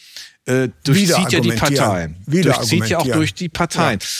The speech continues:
Speaker 1: Und das ist ja etwas, was auch Investoren durchaus zur Kenntnis nehmen.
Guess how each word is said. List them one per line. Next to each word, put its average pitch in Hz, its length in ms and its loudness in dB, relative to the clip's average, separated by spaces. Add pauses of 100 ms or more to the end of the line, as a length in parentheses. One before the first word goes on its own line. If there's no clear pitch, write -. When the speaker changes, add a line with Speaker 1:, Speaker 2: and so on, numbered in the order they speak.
(220)
Speaker 1:
Und 135 280 -2
das 143 140 0
ist - 160 -6
ja 160 60 0
etwas, 139 340 -2
was 135 180 -2
auch 131 140 -4
Investoren 135 560 -2
durchaus 143 400 -2
zur 127 120 -4
Kenntnis 139 440 -4
nehmen. 113 320 -2